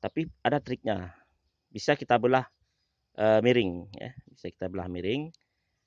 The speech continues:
Nanti kita satukan, eh, satu sisinya dengan sisi yang lain di, dari batang bawah itu kita sejajarkan ya.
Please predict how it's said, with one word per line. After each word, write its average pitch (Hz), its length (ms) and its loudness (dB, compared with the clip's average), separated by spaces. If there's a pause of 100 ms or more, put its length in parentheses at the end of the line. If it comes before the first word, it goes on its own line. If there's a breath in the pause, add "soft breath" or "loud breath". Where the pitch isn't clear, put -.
(120)
Nanti - 240 -10
kita 107 400 0
satukan, 131 960 -2 (240)
eh, 98 560 -4
satu 92 240 -8
sisinya 104 400 -8
dengan 104 320 -6 (720)
sisi - 400 -10
yang 95 240 -2
lain 95 320 -6
di, 92 160 -6
dari 92 160 -6
batang 92 320 -8
bawah 90 240 -6
itu 123 240 -6 (400)
kita - 240 -4
sejajarkan 92 560 -6 (400)
ya. 107 160 -8